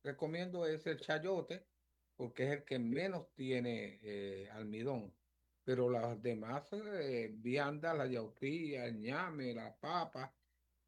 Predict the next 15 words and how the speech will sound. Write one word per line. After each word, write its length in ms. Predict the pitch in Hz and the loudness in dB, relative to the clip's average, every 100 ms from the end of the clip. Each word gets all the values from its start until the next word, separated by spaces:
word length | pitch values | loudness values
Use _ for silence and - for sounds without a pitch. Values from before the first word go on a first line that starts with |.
| _ | _
son 320 | - 131 143 | 0 2 8
ricas 640 | 127 151 202 - 170 160 - - | 10 10 6 2 0 0 -8 -2
en 320 | 131 120 113 | 0 0 -2
carbohidratos, 960 | - 123 117 113 117 156 175 110 107 113 | 0 0 0 0 2 2 0 -8 -8 -6
en 260 | 107 104 | -6 -6
almidón. 680 | 107 104 110 120 170 165 - _ _ _ _ _ - | -6 -4 0 4 6 4 -4 _ _ _ _ _ -8
Así 300 | 117 139 135 | -2 -2 4
que 180 | 156 131 | 4 4
usted 580 | 127 113 - 156 156 | 0 -6 0 2 2
como 240 | - 160 165 | 0 0 2
diabético 540 | 175 175 175 175 165 | 2 2 0 0 -2
tiene 320 | 139 139 147 139 | 0 0 0 0
que 320 | 131 113 113 - _ _ _ _ 117 | -2 -2 -6 -20 _ _ _ _ 0
limitarse 800 | 127 123 113 107 156 175 - 135 | 2 2 0 0 0 0 -4 -2
bastante 800 | 117 - - 160 147 113 120 | -2 -4 -4 -4 -4 -6 -10